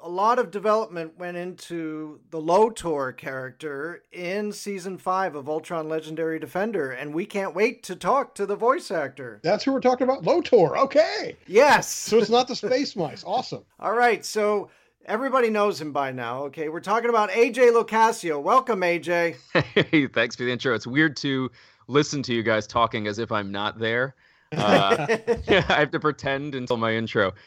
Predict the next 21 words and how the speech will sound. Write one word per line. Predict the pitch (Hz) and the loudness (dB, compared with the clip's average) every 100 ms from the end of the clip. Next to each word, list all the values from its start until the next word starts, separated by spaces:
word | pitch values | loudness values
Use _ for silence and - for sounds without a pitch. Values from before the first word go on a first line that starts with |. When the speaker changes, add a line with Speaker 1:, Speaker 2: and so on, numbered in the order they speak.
| _ - | _ -2
Speaker 3:
Uh, | 113 117 117 113 110 107 | 4 6 6 6 6 2
hey, | 104 196 127 _ - | 0 -4 -4 _ -8
thanks | 135 - | -8 -6
for | 131 | -4
having | 147 151 | -4 -4
me | 143 | -6
on | 127 139 | -2 -2
again. | 151 113 98 101 | -2 -8 -10 -10
This, | 110 - | -10 -8
this | 120 113 | -10 -4
show's, | 131 127 117 123 | 0 2 2 2
uh, | 120 | 2
I | 117 | 4
love | 131 120 | 2 0
this | 104 | -4
show, | - 85 95 | -2 -4 -4
so | - 92 | -4 -2
happy | 113 117 | -2 -4
to | |
be | 117 127 | -4 -4
here. | 98 90 | -4 -6